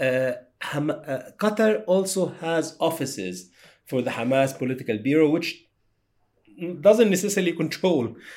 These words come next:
the Hamas military wing, but they have that exactly as they had the Taliban office, which negotiated with the Americans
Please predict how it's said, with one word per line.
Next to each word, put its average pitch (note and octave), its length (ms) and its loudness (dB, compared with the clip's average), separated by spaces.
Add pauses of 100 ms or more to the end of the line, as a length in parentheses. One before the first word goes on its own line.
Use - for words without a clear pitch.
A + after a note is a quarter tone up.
(200)
the B2+ 300 6
Hamas C3+ 460 4
military C#3+ 420 0
wing, F#3 380 2 (280)
but A#2 160 4
they C3+ 100 4
have F3+ 300 4
that D#3+ 240 6
exactly C4 440 4
as G#3+ 180 4
they G3+ 80 0
had G#3+ 220 4
the G3+ 80 4
Taliban G3 480 6
office, F#3+ 360 4
which E3 460 -2 (160)
negotiated D#3 680 2
with D3 140 4
the D3 180 4
Americans G#3+ 720 6